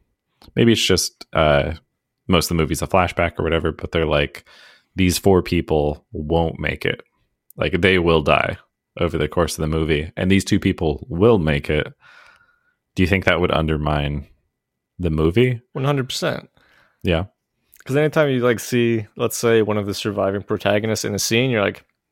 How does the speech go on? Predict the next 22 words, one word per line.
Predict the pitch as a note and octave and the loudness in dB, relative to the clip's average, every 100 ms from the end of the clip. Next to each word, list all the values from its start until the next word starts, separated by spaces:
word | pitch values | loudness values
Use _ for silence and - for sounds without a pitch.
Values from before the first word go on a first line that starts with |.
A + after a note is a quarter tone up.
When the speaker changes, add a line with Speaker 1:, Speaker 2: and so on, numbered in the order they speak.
| - | -4
Speaker 2:
"They're | C3+ | -4
gonna | F#2+ | -4
be | - | -10
fine, | - G1+ - | -8 -8 -8
though." | A2 C3 _ _ _ _ _ G#2+ | -12 -14 _ _ _ _ _ -10
Speaker 1:
Mm-hmm. | F2 C#2+ C2 _ _ _ _ _ _ _ _ - | -8 -10 -14 _ _ _ _ _ _ _ _ -2
Speaker 2:
Then | A#2+ | 2
maybe | C#3 D3 | 4 4
you | C3+ | 2
subvert | - G#2+ C3 E3 | 0 0 2 2
that | G#2 G2 | 4 4
and, | G2+ | 2
like, | F#2+ | -4
something | A2+ G#2 | -4 -6
still | - A2 | -2 -2
horrible | F#2 G#2 A2 F#2+ | 0 0 0 0
happens | F#2+ A#2 A2+ F#2 | -2 -2 -4 -6
to | G2 | -6
them. | F#2 G#2+ - | -6 -8 -8
I | G#2 | -6
don't | F#2 | -4
know. | F#2+ G2 | -4 -6